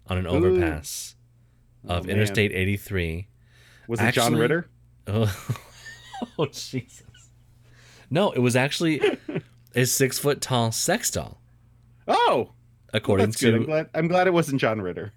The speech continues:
Speaker 1: a York area regional police. It wasn't Pl-, Prince Philip either.
Speaker 2: <laughs> John Ritter is dead, correct?
Speaker 1: He is dead. Yeah, he died some years
Speaker 2: But it's
Speaker 1: ago.
Speaker 2: been some,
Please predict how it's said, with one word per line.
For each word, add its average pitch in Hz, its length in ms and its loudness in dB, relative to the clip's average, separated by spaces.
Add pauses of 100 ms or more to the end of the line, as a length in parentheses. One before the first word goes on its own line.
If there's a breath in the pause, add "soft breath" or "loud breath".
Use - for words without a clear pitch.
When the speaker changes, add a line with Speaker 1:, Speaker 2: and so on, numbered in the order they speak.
Speaker 1:
a 117 80 2
York 113 420 4
area 101 360 4
regional 92 300 0
police. - 500 0 (240 loud breath)
It 147 100 2
wasn't 170 300 2
Pl-, 170 160 -2
Prince - 320 -2
Philip 151 240 2
either. 127 240 -4 (1000 soft breath)
Speaker 2:
<laughs> - 680 -20
John 240 200 2
Ritter 180 240 4
is 143 160 2
dead, 110 300 0
correct? - 540 -4 (280)
Speaker 1:
He 131 220 2
is 147 140 4
dead. 110 360 2
Yeah, 104 200 4
he 104 100 2
died 104 340 2
some 107 220 -2
years 101 260 0
Speaker 2:
But 180 180 2
it's 185 100 0
Speaker 1:
ago. 208 140 -4
Speaker 2:
been 185 80 -8
some, 185 180 -2